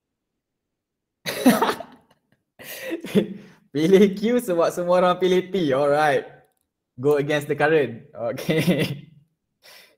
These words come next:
Saya tahu awak takkan jawab tu dalam jawapan. So, jangan. Sebab saya gilak je. Jangan jawab macam tu, eh. Kalau saya pesan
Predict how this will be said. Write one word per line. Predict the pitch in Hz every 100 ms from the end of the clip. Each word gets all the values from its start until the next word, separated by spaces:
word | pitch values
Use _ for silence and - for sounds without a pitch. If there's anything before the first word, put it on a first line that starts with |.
| _ _ _ _ _ _ _ _ _ _ _ _ _ _ _ _ _
Saya | 120 113
tahu | 107 143
awak | 120 117
takkan | 101 107
jawab | 110 101
tu | 107
dalam | 104 107 95 92
jawapan. | 104 101 95 90
So, | 107
jangan. | 101 95 92 - - _
Sebab | - 95
saya | 107 101
gilak | 98 -
je. | 101 110 _ _ _ _ _ _ _ _ _ _
Jangan | 117 127
jawab | 127 120
macam | 120 -
tu, | 117
eh. | 117
Kalau | 120 120 - _
saya | - - 120 120
pesan | - -